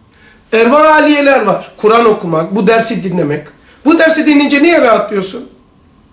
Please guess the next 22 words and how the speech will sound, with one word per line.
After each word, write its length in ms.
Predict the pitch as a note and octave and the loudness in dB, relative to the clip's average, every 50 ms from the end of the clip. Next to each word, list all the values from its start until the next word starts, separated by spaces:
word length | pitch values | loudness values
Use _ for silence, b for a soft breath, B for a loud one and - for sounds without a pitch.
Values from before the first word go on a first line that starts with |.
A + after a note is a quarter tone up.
| _ _ _ _ _ _ b b b b b | _ _ _ _ _ _ b b b b b
Peki 260 | C#4+ D4+ D4 A#3+ - | -2 -2 0 0 0
te-, 240 | C4+ C4+ C4+ A3 F#3 | 0 0 2 2 2
dersi 340 | B3 B3 B3 B3 C#4 G#3 G#3+ | 0 0 0 -2 -4 -2 0
değiştirelim. 640 | A#3+ A3+ F#3+ - - A3 G3+ F#3 D#3 C#3 - - B B B B B B B B | 0 0 0 -2 -2 0 0 0 0 -2 -6 -10 B B B B B B B B
Ölüm 400 | C4 C4+ C#4 C#4 C#4+ E4+ E4 D#4+ | 2 4 4 4 4 2 2 2
anında 480 | D4+ C4+ C4+ C4 C4 B3+ A#3+ C4+ C4+ B3 | 2 2 2 2 2 2 2 2 2 2
insanların 640 | A#3+ A#3+ - - B3 A#3+ B3 B3 B3 B3 C4 B3+ | 0 0 0 0 2 2 2 2 2 2 2 0
çekeceklerini, 1080 | - - A#3 A#3 A#3+ A#3 - A#3 A3+ A3+ - - A3 G3+ G3+ G3+ G3 E3 C#3 - - - - | 0 -4 -6 -4 -4 -4 -2 -2 -4 -4 -2 0 0 0 2 0 0 -2 -2 -4 -10 -10 -4
meşru 360 | G#3 G3+ G3 G3+ - A3 G3+ | -2 -2 -2 -2 -4 -4 -2
dahi 200 | F#3+ F#3 F3+ F#3+ | 0 0 0 0
olsa 260 | F3+ E3 - F3+ E3+ E3 | 0 -2 -4 -6 -8 -8
desem. 260 | E3+ E3 - D#3 B2+ - B B B B | -8 -8 -8 -10 -10 -12 B B B B
Şimdi 360 | - B3+ B3+ B3+ A#3 A#3 C4 | -6 -2 -2 0 0 2 2
hepimiz 380 | C4+ C4 B3 B3 A#3 A#3 - - | 2 0 0 -4 -8 -8 -8 -8
titrim 340 | C#4 C4+ - C4 C4 A3+ - | -8 -8 -8 -6 -8 -8 -8
titrim, 340 | A#3 G3 A#3 A3+ A3 G#3+ - | -8 -6 -6 -6 -6 -6 -4
inim 220 | B3+ C4 C#4 B3+ A#3+ | -4 -2 -2 0 -2
inim 240 | A#3 B3 B3+ - | -2 -2 -4 -4
inleriz 420 | B3+ A#3 A#3 A3 G3+ F3+ E3+ - F3 | -4 -2 -2 -2 -2 -2 -4 -6 -8
yani, 200 | F3 E3 E3 E3 | -10 -10 -10 -10
titreriz 500 | - G3+ - - A3 F#3+ F3 E3+ D#3+ D#3 | -12 -12 -8 -6 -6 -6 -6 -8 -14 -16
yani. 120 | D3 - | -20 -20